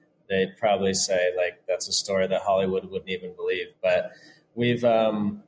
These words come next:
we've played six games. I expected to have a lot of stress. I expected to lose all of my hair. I got a tiny bit left, but not from a global pandemic and everything <laughs> that's gone on. I thought maybe we'd go on a three-game losing streak, and that's what would cause it.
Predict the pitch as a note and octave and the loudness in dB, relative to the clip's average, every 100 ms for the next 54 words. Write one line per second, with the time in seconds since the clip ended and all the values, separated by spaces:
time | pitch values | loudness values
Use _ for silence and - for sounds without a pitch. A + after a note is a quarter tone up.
0 | - A#2 A2+ - C3 - - C3 - B2+ | -4 -4 0 2 2 2 0 0 0 2
1 | A#2 A2 A2 A2 - G2+ G#2+ G#2+ - B2 | 2 2 -2 -4 -4 2 2 2 0 0
2 | A#2+ A#2+ A2+ A2 G#2+ G#2+ G#2+ G#2+ G#2 - | 0 0 0 4 2 2 2 2 2 0
3 | A2 G#2+ - G2+ G2 - G#2+ - G2 G2 | 2 4 2 0 -2 -2 -2 -2 -6 -4
4 | G2+ G2+ G2+ G2+ - - - G#2 G#2 G2+ | -2 -2 -2 -4 -6 -8 -2 2 2 0
5 | F#2+ F#2+ G2 F#2+ F#2+ F#2+ F2+ - F#2+ F#2+ | -2 0 2 2 2 0 -2 -4 -2 -2
6 | F2+ F2+ F#2+ F#2+ - - _ _ _ _ | -2 2 2 2 -2 -18 _ _ _ _
7 | - G#3 A2 A#2 A2+ - - A2+ G#2 G#2 | -2 0 2 2 2 -2 0 2 2 2
8 | G#2 - - G2+ G2 G2 G#2+ F#2 F#2 F#2 | 0 -2 0 0 0 -4 -4 -4 -2 -2
9 | F#2 - F2+ F2+ - F3+ C3+ A2+ - G2+ | -4 -6 -6 -6 -2 0 2 0 0 0
10 | F#2+ F#2+ F2+ G2 F#2+ F#2+ F#2+ F#2+ F#2 F#2+ | 0 0 0 0 0 0 -2 -4 -4 -4
11 | F#2 F2+ - F#2 F2+ F#2 B2+ A#2+ A#2 - | -4 -6 -8 -4 -4 0 0 0 0 0
12 | A#2 A2 A2 F2+ G2+ G2 G#2 F#2+ - G#2 | 2 2 0 -2 -2 -2 -4 -6 -2 0
13 | G2 F#2 G2 | 0 0 -6